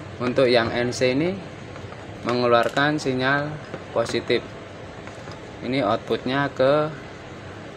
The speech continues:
coil relay yang nomor delapan. Dan untuk yang satunya, yang N O ini,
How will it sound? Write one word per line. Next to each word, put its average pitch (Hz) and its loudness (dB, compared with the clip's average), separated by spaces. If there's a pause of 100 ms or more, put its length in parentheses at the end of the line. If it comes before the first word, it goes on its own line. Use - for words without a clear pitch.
(240)
coil 123 6 (960)
relay 120 6
yang 120 4
nomor 127 0 (560)
delapan. 104 4 (3250)
Dan 143 4 (1040)
untuk 104 2
yang 117 2
satunya, 120 2
yang 113 2
N 92 -2
O 123 2
ini, 127 0